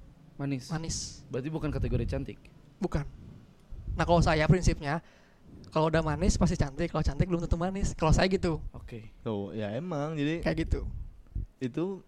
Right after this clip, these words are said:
Speaker 3: ngerujuk semua gitu. Jadi ada pembenaran ketika aing tipenya yang mancung, kayak bukna botak, kayak kenapa?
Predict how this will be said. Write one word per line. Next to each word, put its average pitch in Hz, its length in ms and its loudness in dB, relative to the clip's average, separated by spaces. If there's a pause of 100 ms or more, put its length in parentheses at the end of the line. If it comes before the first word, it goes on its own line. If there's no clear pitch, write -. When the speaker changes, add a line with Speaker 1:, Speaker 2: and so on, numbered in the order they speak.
(1000)
Speaker 3:
ngerujuk 127 460 -2
semua 135 380 -4
gitu. 113 220 -6
Jadi 120 460 -8
ada 113 220 -6
pembenaran 113 560 -8
ketika 110 420 -8
aing 127 220 -8
tipenya 131 420 -4 (680)
yang 113 140 -8
mancung, 113 480 -8 (300)
kayak 110 180 -4 (500)
bukna 110 420 -8
botak, 131 380 -6
kayak - 160 0
kenapa? - 260 4